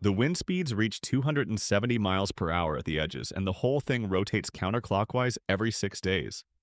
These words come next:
It's shrinking, though, getting smaller year by year, and Nobody knows if it'll eventually dissipate or restabilize. Saturn holds the title of least dense planet in our solar system. Its average density is actually less than water, which means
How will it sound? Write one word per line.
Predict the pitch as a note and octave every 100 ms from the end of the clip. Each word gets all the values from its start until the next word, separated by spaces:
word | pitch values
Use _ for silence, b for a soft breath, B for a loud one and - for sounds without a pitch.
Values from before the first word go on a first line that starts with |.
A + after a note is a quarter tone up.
| A#2
It's | A2
shrinking, | - B2+ C#3 F#2
though, | A#1 C2+ E2+
getting | G2 F#2+
smaller | F#2+ G2+ G2 G2
year | E2+ F#2+
by | F2+
year, | E2 F#2 E2+
and | D2+ D2+ b b b
Nobody | F#2 G#2+ A#2 A2
knows | G#2 A2
if | G#2 G2+
it'll | F#2+
eventually | F2 G2 G#2+ F#2
dissipate | F2 G2+ - - A2 G2+
or | D#2+
restabilize. | F#2 - F#2 E2+ C2+ B1+ G1+ - _ -
Saturn | - C#3+ F#3 A#3
holds | E3 E3 C#3
the | C3
title | - B2 B2+
of | G2+ F#2+
least | G#2+ C3 - F#2
dense | G#2 A#2
planet | - G2+ F#2 E2+
in | F#2
our | F2
solar | - F2+ F2
system. | F2 - - B1+ - _ _ _
Its | G2 -
average | G#2 B2 E3 A2+
density | G2+ G#2+ - D3 D3
is | G#2 -
actually | G2 G#2+ C#3 C3
less | G2+ G2 -
than | F2 D#2+
water, | D#2+ D#2+ A#1+
which | B1 F2+ -
means | G#2+ G2+ F#2+